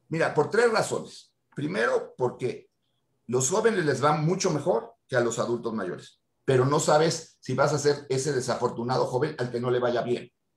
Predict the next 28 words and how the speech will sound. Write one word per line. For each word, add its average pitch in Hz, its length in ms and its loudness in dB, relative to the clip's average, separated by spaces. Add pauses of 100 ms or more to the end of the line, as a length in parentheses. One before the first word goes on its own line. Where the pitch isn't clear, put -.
(420)
Esa 127 160 -6
es 156 100 -4
una, - 380 -6
te 110 80 -2
puedes 151 280 2
enfermar 139 540 2
y 117 100 -8
te 117 80 -4
puede 123 220 4
ir 131 100 0
mal. 113 240 -4 (500)
Entonces, 123 440 0
es - 380 -4
jugar 143 640 2 (580)
a, 117 500 0 (340)
pues, 117 200 -2
al 104 120 -4
azar. 104 380 0 (540)
La 117 140 0
segunda 190 800 2
es 139 140 -6
porque - 520 -4
si - 320 -8
tú 277 500 -6
no 143 220 -4
te 240 80 4
vacunas, 147 600 0
te 98 240 -6